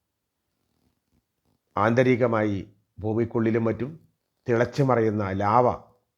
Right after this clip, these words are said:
അത് പുറത്തേക്ക് വോൾക്കാനോസ് മുഖേന,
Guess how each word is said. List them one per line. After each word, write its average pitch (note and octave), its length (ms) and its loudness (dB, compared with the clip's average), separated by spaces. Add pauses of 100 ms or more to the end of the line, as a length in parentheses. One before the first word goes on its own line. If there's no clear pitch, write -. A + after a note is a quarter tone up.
(560)
അത് F#2+ 240 -6
പുറത്തേക്ക് A2+ 560 -2 (500)
വോൾക്കാനോസ് A#2 760 0 (1000)
മുഖേന, G#2 320 -2